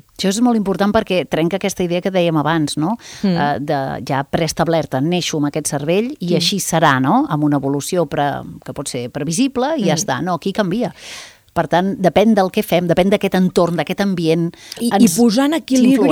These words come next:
Speaker 1: influeix.
Speaker 2: i posar en equilibri aquestes dues parts. Una, la part que abans només es, ens, ens vetllàvem per la part acadèmica, per exemple, no?
Speaker 1: Mhm.
Speaker 2: O l'èxit intel·lectual. Després va sorgir ja un concepte que era aquesta intel·ligència emocional, no?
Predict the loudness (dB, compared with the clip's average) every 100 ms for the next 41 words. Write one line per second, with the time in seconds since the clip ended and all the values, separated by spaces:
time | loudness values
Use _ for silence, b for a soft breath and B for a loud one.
0 | 4 2 -6 _ 0 0 0 0 0 0
1 | 0 0 2 0 -2 -2 -4 -2 -2 -2
2 | -4 -4 -4 -4 0 2 2 0 -2 -2
3 | -2 -4 b b b b -4 -2 0 0
4 | 0 0 2 2 2 -2 -6 -2 -2 -2
5 | -4 -4 -2 -2 -6 -8 -4 2 2 4
6 | 2 2 0 0 2 2 2 0 2 2
7 | 2 0 -4 -8 -8 -10 -8 -6 -6 -2
8 | 2 2 2 0 -4 -2 2 4 4 2
9 | 0 -2 0 0 2 0 -2 -2 -2 -2
10 | -8 b b -12 -4 -2 -2 -2 2 2
11 | 2 2 0 0 -2 -2 -2 -2 -2 -2
12 | -4 -2 -4 -4 -4 0 0 2 0 -2
13 | -2 -2 -4 -6 -8 -6 -6 -4 -6